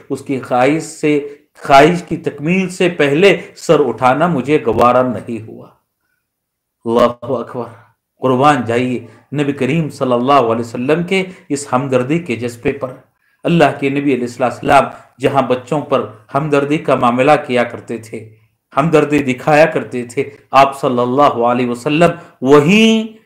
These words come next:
औरतों के साथ हमदर्दी के मामला किया करते थे। याद कीजिए उस हदीस को, आप सल्लल्लाहु अलैहि वसल्लम ने औरतों के ताल्लुक से एक आम जुमला फरमाया था, रिफ़्क़न बिल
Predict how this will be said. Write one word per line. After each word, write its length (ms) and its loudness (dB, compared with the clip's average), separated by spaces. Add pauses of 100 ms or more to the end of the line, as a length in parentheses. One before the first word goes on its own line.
(200)
औरतों 380 2
के 160 -8
साथ 340 -2
हमदर्दी 420 -4
के 160 -10
मामला 460 -4
किया 260 -14
करते 480 -20
थे। 200 -20 (420)
याद 240 2
कीजिए 320 -6
उस 220 -10
हदीस 300 -6
को, 140 -20 (640)
आप 180 4
सल्लल्लाहु 580 0
अलैहि 160 -2
वसल्लम 400 -4
ने 180 0 (720)
औरतों 360 2
के 160 -8
ताल्लुक 460 -2
से 160 -4
एक 200 -8
आम 280 4
जुमला 280 -6
फरमाया 380 -12
था, 160 -16
रिफ़्क़न 520 -4
बिल 140 -6